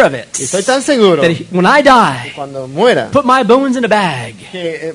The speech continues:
Speaker 2: ponga mis huesos en una bolsa
Speaker 1: and you plant them in that land."
Speaker 2: y, y, y los, me los llevan a esa tierra.
Speaker 1: And by the way, did they do that?
Speaker 2: Y a propósito, ¿lo hicieron o no?
Speaker 1: Yeah, they sure did.
Speaker 2: Claro que sí.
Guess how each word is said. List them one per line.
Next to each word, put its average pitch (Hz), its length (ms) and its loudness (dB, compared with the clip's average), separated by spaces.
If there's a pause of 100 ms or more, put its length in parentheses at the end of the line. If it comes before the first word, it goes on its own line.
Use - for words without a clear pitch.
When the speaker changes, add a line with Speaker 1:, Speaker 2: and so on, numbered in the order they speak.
Speaker 2:
ponga 214 220 -2
mis 220 100 -2
huesos 226 240 -2
en 233 60 -2
una 254 140 0
bolsa 190 320 0
Speaker 1:
and 165 80 0
you 196 120 0
plant 202 300 -6
them 127 100 -4
in 127 80 -4
that 131 180 -6
land." 120 560 -8
Speaker 2:
y, 165 280 -8
y, 175 180 -8
y 170 80 -4
los, 165 240 -2
me 175 100 0
los 151 140 -2
llevan 214 300 -4
a 196 100 -4
esa 208 160 -6
tierra. 185 400 -2 (180)
Speaker 1:
And 170 140 0
by 196 140 4
the 202 80 0
way, 208 160 4
did 170 120 0
they 180 120 2
do 180 180 -2
that? 240 300 -2
Speaker 2:
Y 156 100 -2
a 170 80 2
propósito, 196 400 -4
¿lo 180 80 -4
hicieron 214 300 -2
o 226 40 0
no? 120 120 -6 (800)
Speaker 1:
Yeah, - 160 0
they 202 120 4
sure 240 240 -4
did. 262 340 -12
Speaker 2:
Claro 220 320 0
que 190 80 -6
sí. 131 160 -8